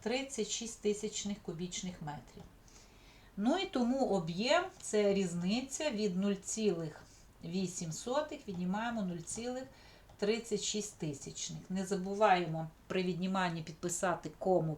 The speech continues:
під комою і отримаємо результат нуль цілих сорок чотири тисячних кубічних метрів. Це об'єм однієї ємності. А так як ємностей десять,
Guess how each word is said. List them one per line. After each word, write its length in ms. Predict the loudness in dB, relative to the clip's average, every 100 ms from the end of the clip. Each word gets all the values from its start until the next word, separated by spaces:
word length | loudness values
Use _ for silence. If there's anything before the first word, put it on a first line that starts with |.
| -4
під 260 | -4 -4 -6
комою 600 | -4 0 2 4 4 2 -4 -20 -20 -20 -20 -20 -20 -2
і 160 | 2 4
отримаємо 600 | 4 2 2 2 2 2
результат 640 | 0 -2 2 6 6 4
нуль 180 | 0 -2 -4
цілих 540 | -8 -4 -2 -4 -6 -10 -20 -20 -20 -20 -20 -18
сорок 520 | -8 0 2 2 0 -6
чотири 600 | -4 -2 0 0 -2 -6 -10 -20 -4
тисячних 600 | 0 2 2 -2 0 -2 -4 -6
кубічних 640 | -4 -4 -4 -4 -4 -4
метрів. 480 | -2 -2 -4 -10 -14 -8
Це 340 | 4 6 6 0 -16 -20 -20 -20 -6 2
об'єм 680 | 2 2 2 6 6 4 -2 -14 -20 -4
однієї 840 | -2 0 0 2 6 6 6 0
ємності. 760 | 6 6 6 0 -6 -10 -12 -12 -14 -20 -20 -20 -20 -20 -20 -20 -20 -20 -14 -6
А 80 | 6
так 280 | 8 8
як 200 | 6 2
ємностей 640 | 6 6 4 -2 -4 -4 -2
десять, 600 | 2 6 6 4 -4